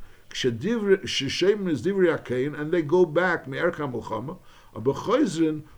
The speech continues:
u'mesapkin mayim u'mozim la'anshi atzava u'mesaknis adrachim. So the Taka aren't at war, mamish. They don't. They're not in the Erchi HaMelchama. They're not there on the battlefield. But on the other hand, they go back and they do those things that you have to do behind the battlefield,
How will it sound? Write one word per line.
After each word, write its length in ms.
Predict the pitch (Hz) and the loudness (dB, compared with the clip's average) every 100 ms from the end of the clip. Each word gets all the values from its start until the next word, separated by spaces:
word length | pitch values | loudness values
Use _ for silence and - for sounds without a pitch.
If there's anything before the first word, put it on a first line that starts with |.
| - | -8
u'mesapkin 880 | 123 131 - 180 226 - 170 139 127 | -4 -4 -2 0 0 0 0 0 -2
mayim 320 | 165 202 190 | 0 0 0
u'mozim 500 | 165 160 196 175 175 | -2 2 4 4 0
la'anshi 340 | 160 185 170 | -2 -2 0
atzava 340 | 160 147 170 143 | 0 2 2 2
u'mesaknis 760 | 120 139 - 185 175 170 147 | 0 -2 -4 -4 -4 -6 -6
adrachim. 320 | 123 113 98 - - - - | -4 -4 -6 -14 -20 -20 -20
So 140 | - 139 | -6 -2
the 120 | 143 | -2
Taka 340 | 147 208 - | 0 0 0
aren't 340 | 160 175 196 185 | -2 -2 -2 -2
at 200 | 151 110 | -4 -4
war, 380 | 113 123 135 156 | -2 2 4 4
mamish. 380 | 131 127 147 | 2 -6 -4
They 100 | 123 | 0
don't. 280 | 135 180 175 | 0 0 -2
They're 140 | 131 139 | -2 -2
not 300 | 165 170 - | -2 -4 -4
in 160 | 120 | -4
the 80 | 117 | -4
Erchi 300 | 120 160 165 | -2 -2 0
HaMelchama. 540 | 160 131 120 143 160 | 0 0 -2 -2 -2
They're 80 | 131 | -2
not 240 | 139 156 131 | -4 -4 0
there 300 | 156 139 - - - | 2 2 0 -16 -6
on 120 | 143 131 | -2 0
the 80 | |
battlefield. 680 | 113 120 131 123 - 156 214 - - - | 2 2 2 0 0 0 0 -6 -20 -20
But 120 | - 120 | -8 -4
on 140 | 135 | 0
the 100 | 151 | 4
other 260 | 220 285 202 | 4 4 2
hand, 120 | 135 | 2
they 80 | 127 | 0
go 180 | 143 | 2
back 440 | 170 202 240 185 - | 2 2 2 0 -2
and 160 | 143 135 | -6 -2
they 100 | 143 | -2
do 240 | 131 208 | -2 -2
those 260 | 180 175 - | 0 0 0
things 280 | 240 262 151 | -2 -4 -4
that 160 | 143 | -4
you 60 | 151 | -2
have 140 | 170 | -2
to 100 | 175 | -2
do 100 | 170 | 0
behind 320 | 185 170 277 277 | 0 0 0 0
the 80 | |
battlefield, 560 | 190 160 127 - 110 90 | 0 0 -2 -4 -6 -6